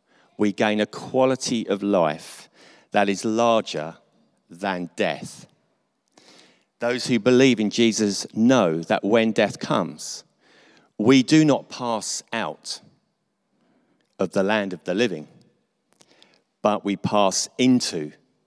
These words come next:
the land of the living. We are on our way to life, not death. That's what it means to be born again.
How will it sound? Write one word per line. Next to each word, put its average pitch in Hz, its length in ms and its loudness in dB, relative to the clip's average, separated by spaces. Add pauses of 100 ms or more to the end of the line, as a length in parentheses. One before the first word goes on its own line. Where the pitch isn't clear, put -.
(720)
the 82 140 -4
land 82 520 -8 (540)
of 85 160 -10
the - 100 -10
living. 82 380 -6 (1400)
We 110 140 4
are 113 200 4
on 135 160 6
our 127 140 2
way 117 220 2
to - 160 -6
life, 104 580 -4 (180)
not 104 320 0
death. 90 460 -6 (1160)
That's 131 440 0
what 120 400 2
it 101 140 -4
means 101 400 0
to - 100 -8
be 95 260 -4
born 92 560 -4 (680)
again. 151 480 -8